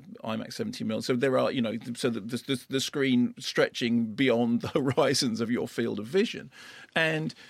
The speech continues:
um, as a cinematic spectacle, it is superb, but it's not just spectacle for the sake of spectacle. One of the things that is important to say about it is that it has this triptych narrative, three narratives, broadly speaking, land, sea, air.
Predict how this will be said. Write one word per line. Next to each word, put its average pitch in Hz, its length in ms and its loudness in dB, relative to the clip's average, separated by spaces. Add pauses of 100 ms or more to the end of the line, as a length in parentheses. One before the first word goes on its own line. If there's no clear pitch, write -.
(200)
um, 147 340 4
as 160 140 4
a 170 40 4
cinematic 175 600 2
spectacle, - 640 -2
it 135 120 -2
is 123 200 2
superb, - 440 0
but - 140 -2
it's - 180 -4
not 196 340 0
just 135 380 0
spectacle - 460 -2
for 139 100 -10
the 156 80 -6
sake 208 280 0
of 127 60 -8
spectacle. - 480 -8 (260)
One 139 160 4
of 143 40 0
the 143 100 4
things 135 380 2
that 117 280 2
is 123 140 -2
important 120 420 2
to - 20 -2
say 135 140 2
about 113 220 0
it - 100 -2
is 127 140 -4
that - 120 -8
it 123 80 -4
has 123 200 -2
this - 280 -4
triptych - 420 -4
narrative, 120 380 -4
three 123 260 0
narratives, 120 520 -2
broadly 123 520 0
speaking, 117 440 -4
land, 117 260 0
sea, 113 340 -4
air. 107 360 -6